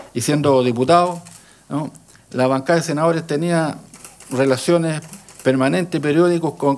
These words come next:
con quien eran presidentes de la República, de las cuales yo como presidente del partido, del propio partido, nunca me enteré.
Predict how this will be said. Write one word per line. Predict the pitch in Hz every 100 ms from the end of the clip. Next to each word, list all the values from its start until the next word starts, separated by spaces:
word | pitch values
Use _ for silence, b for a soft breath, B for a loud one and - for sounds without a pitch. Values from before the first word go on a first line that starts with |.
| -
con | - 131
quien | 165 170
eran | 165 156
presidentes | 135 127 175 175
de | 156
la | 147
República, | 151 165 190 170 151
de | 147
las | 139
cuales | - 170 175
yo | 160 175
como | 165
presidente | 143 143 175 175
del | 160 165 139 127
partido, | 139 - 180
del | 151
propio | 135 180 170
partido, | 165 185
nunca | 185 202
me | 190
enteré. | 180 - 247